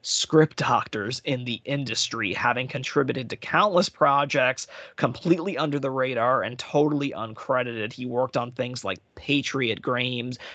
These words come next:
Patriot Games, Crimson Tide, Twister, Amistad, Saving Private Ryan, Black Hawk Down, and Road to Perdition. So, yeah, again, The Modest is totally in numbers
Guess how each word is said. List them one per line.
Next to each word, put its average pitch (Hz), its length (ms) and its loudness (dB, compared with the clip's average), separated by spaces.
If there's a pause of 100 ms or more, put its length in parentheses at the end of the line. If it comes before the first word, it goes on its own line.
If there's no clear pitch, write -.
Patriot 147 340 6
Games, 131 360 -4 (240)
Crimson 147 480 4
Tide, 101 520 -4 (180)
Twister, - 680 -2 (160)
Amistad, 117 680 -2
Saving 143 480 0
Private 123 380 0
Ryan, 107 480 -4
Black 127 480 0
Hawk 131 340 2
Down, 120 360 -4 (300)
and 127 220 2
Road 117 240 2
to 107 80 -4
Perdition. 110 760 -2 (280)
So, 151 260 6 (220)
yeah, 107 360 -4 (160)
again, 123 440 -2
The 127 180 -2
Modest 117 840 0
is - 520 -4 (240)
totally 165 640 6
in 214 140 2
numbers 170 640 4